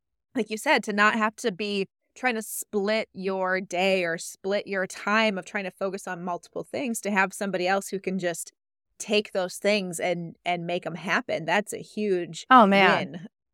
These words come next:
Speaker 2: It's the little things, but the little things are, like, the most important. So it's just, it's really overwhelming sometimes. And I think
Speaker 1: Mm-hmm.
Speaker 2: it's so important to have help.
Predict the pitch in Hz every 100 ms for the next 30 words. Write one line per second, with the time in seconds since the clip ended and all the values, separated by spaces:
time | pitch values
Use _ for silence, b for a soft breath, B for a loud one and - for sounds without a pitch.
0 | _ _ _ _ - 294 - 311 262 208
1 | 233 269 254 - 208 190 196 214 214 214
2 | 214 269 277 226 202 190 180 185 190 190
3 | 190 190 202 196 175 - 254 262 175 104
4 | - _ _ _ 233 214 196 - _ -
5 | 240 - 214 - 196 - 185 185 180 170
6 | 165 185 196 180 170 175 170 165 175 180
7 | - 180 170 170 - _ _ - 196 196
8 | 190 185 190 175 185 185 139 185 160 175
9 | - 156 185 _ _ _ _ - 170 175